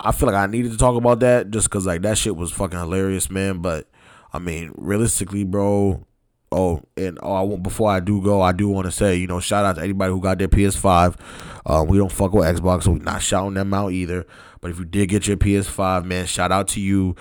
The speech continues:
You lit. And, um, next time you use mom's credit card, make sure to tell her first, okay?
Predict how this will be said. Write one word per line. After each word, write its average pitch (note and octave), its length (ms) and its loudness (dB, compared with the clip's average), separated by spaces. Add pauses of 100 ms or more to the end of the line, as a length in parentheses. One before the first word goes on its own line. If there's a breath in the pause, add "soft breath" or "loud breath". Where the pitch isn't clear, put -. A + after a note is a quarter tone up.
(240 loud breath)
You F2+ 260 -10
lit. G2+ 440 2 (420 loud breath)
And, E2+ 400 -4
um, D#2 440 -6 (260)
next F#2+ 280 -6
time G#2 200 2
you G2+ 180 -2
use G2 80 0
mom's G2+ 320 2
credit G#2+ 240 2
card, G2+ 240 0
make F#2+ 160 0
sure G2 180 0
to F#2+ 80 -4
tell G2 220 2
her F#2+ 140 0
first, - 540 -2 (360 loud breath)
okay? G2 460 0